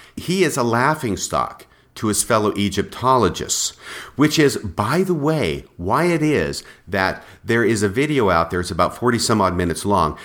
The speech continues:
and it's presented by a, I don't know if it's Fair Mormon or another group that's trying to prove the Book of Abraham true, and it features Carrie Muhlestein responding to a list of questions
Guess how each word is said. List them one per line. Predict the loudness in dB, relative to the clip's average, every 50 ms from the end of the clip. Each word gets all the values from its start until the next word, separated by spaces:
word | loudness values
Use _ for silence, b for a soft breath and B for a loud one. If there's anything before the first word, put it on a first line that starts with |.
| B B B
and | 0 2 2
it's | 0
presented | 0 -2 -2 0 2 2 2 2 2 0 0 0
by | 0 2 2 2 0 0 -2 -4 B B B B _ -2
a, | 0 2 2 2 2 0 0 -2 -4 -6 -8 -12 _
I | -2 -2 0
don't | 0 0 2
know | 0 0
if | 0
it's | -2 -4 -4
Fair | -2 0 0 0 0
Mormon | 0 0 0 0 0 0 0 0
or | 0 0 0
another | 0 0 0 0 -2 -2
group | -2 -2 -2 -2 -2 -4
that's | -6 -8 -8
trying | -6 -4 -2 0 0 0 -2
to | -2 -4 -4 -6
prove | -4 -4 -2 -2 -2 -2
the | -2 0
Book | 0 -2 -2
of | 0 0
Abraham | 0 0 0 0 0 0 0 -2
true, | -4 -4 -4 -2 0 0
and | 0 0
it | -2 -2
features | -2 -2 -2 0 0 -2 -2 -2
Carrie | -4 -2 0 0 0 2
Muhlestein | 2 2 2 2 0 -2 -2 0 0 0 -2 -2
responding | -2 0 0 0 0 -2 -2 -2 0 0 0 2 2 2 0 0
to | -2 -2 -2 -2
a | -2 0
list | 0 0 0 0 0 -2
of | -4 -4 -4
questions | -4 -2 0 0 0 -2 -4 -4 -4 -4 -4 -8 -10